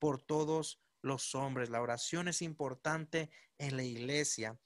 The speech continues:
Y quiero terminar para dar lugar a mi papá que me platique cómo le fue y que me platique su sermón. Voy a terminar con el Salmo cin-, eh, con Isaías cincuenta y seis siete, perdón. Isaías cincuenta y seis siete que nos dice,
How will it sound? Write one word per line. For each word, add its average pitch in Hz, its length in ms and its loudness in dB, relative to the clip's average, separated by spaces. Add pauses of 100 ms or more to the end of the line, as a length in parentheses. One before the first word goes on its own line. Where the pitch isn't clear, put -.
(240)
Y 180 100 -6
quiero 240 200 6
terminar 202 600 4
para 160 220 6
dar 170 160 6
lugar 180 480 4
a 147 100 0
mi 147 100 2
papá 143 300 4
que 165 100 0
me 147 120 0
platique 151 760 2
cómo 147 240 0
le 131 120 0
fue 175 420 2 (320)
y 131 400 0
que 135 140 -2
me 131 100 -2
platique 143 480 0
su 151 140 -2
sermón. 156 520 2 (380)
Voy 185 220 8
a 202 60 8
terminar 196 440 2
con 190 140 2
el 170 120 4
Salmo 185 300 4
cin-, 180 280 -2
eh, 143 480 2
con 151 140 0
Isaías 147 440 4
cincuenta 160 340 0
y 143 60 2
seis 180 260 2
siete, 185 300 4
perdón. 147 440 0 (600)
Isaías 165 720 4
cincuenta 165 460 0
y 147 60 2
seis 185 300 2
siete 175 300 2
que 156 100 -2
nos 139 240 -4
dice, 151 420 0